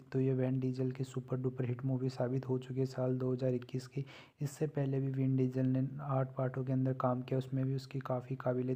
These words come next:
तारीफ एक्टिंग रही। One of the hard from me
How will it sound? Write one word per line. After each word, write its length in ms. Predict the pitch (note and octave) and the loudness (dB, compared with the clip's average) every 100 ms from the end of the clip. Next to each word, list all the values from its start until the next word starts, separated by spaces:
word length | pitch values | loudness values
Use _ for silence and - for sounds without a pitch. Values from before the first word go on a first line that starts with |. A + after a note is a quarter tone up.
| C3 | 0
तारीफ 720 | B2+ C3 C3 - - - - | -2 -2 -6 -16 -18 -10 0
एक्टिंग 380 | C3 C3 C3 C3 | 0 2 0 2
रही। 260 | B2+ B2 C#3+ C#3 | 0 -2 -2 -2
One 180 | C3 C3 C#3 | 0 0 0
of 120 | C3 C3 C3+ | -2 -2 0
the 100 | C3+ C#3 - | 0 -2 -6
hard 260 | C3+ C3 C3 - | -4 -2 -2 -4
from 260 | C3 C3 C3 | -2 0 2
me 100 | C3 | 2